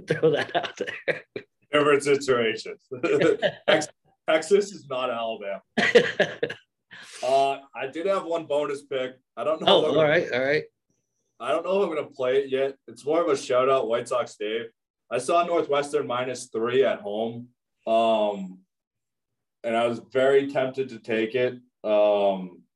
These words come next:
Speaker 2: I'll probably end up throwing it on my card. Um, I just have to figure out who they're playing.
Speaker 1: Michigan State, I think.
Speaker 2: Okay.
Speaker 1: I, I could be wrong. I, that's just off the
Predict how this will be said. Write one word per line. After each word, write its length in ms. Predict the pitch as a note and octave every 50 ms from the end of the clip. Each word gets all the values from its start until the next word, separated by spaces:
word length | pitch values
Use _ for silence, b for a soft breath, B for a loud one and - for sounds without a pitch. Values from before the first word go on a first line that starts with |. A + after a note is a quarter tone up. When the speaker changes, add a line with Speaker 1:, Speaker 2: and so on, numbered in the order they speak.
| _ _ _ _ _ -
Speaker 2:
I'll 160 | A2 A2+ -
probably 360 | - B2+ A#2+ A#2+ B2 B2+ B2+ B2+
end 120 | B2 C3
up 200 | B2 A#2+ A#2+ -
throwing 420 | - A2 A2 A2 A2+ A#2 A#2 A#2 A2+
it 120 | A2+ - -
on 280 | G#2 G#2 G#2 G#2+ G#2
my 180 | G#2 G#2 G2+ G2
card. 500 | - - F#2+ F#2+ G2 G#3 G#2+ G#2 G#2 - _ _ _ _ _ _ _ _ _ _ -
Um, 500 | G#2+ G#2+ G#2+ G#2+ G#2 G2+ G2+ G2 F#2+ F2+ F#2+
I 60 | G#2
just 180 | A2+ A#2 A2+ B2
have 140 | A2+ G2+ -
to 100 | G#2+ G2+
figure 260 | - G#2+ G#2 G2+ G2
out 120 | F#2+ F#2
who 80 | F2+ F2+
they're 140 | F2+ E2+ E2
playing. 500 | - - D#2+ D#2+ D#2+ D#2 D#2 D#2+ D#2+ - _ _ _ _ _ _ _ _ _ _ _ _ _ _ _ _ _ _ _ _ _ _ _ _ _ _ _ _ _ _ _ _ _ _ - - -
Speaker 1:
Michigan 720 | C#3 C#3+ C#3 - - - - - B2 A2+ D3 D3 C#3 C3+
State, 320 | A#2+ - - C#3 D3 D3 D3+
I 100 | D#3 D3+
think. 340 | D#3 F3+ F#3+ G3 G3 - - _ _ _ _ - G3 - _ _ _ _ _ _ -
Speaker 2:
Okay. 440 | A2 A2+ - - G2+ F#2 F2 E2+ E2 - _ _ _ _ _ -
Speaker 1:
I, 140 | B2+ D#3 E3 D#3+
I 60 | F3 E3+
could 160 | F3+ G#3+ F#3+
be 80 | G3
wrong. 320 | F3 F3 E3 C3+ G#2+ G#2 G#2+
I, 140 | A#2 B2 A#2+ - -
that's 260 | B2 C3+ C#3 C3 - -
just 200 | D3 B2+ - -
off 140 | C3+ B2+ -
the 60 | -